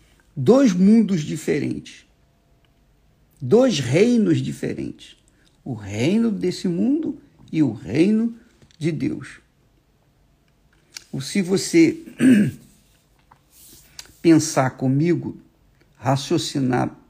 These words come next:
direitinho, no Velho Testamento,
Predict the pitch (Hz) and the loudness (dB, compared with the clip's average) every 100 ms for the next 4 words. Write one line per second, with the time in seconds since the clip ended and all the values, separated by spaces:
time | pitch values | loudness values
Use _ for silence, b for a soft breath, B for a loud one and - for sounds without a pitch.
0 | - 131 131 127 110 - 165 143 - - | -10 -2 0 -2 -4 -4 0 0 -2 -8
1 | _ b b b b b b _ 175 214 | _ b b b b b b _ 4 6
2 | 262 143 170 156 139 - - - - 107 | 6 4 2 2 0 -4 -6 -6 -8 -6
3 | 110 147 160 131 - | 0 2 2 0 -10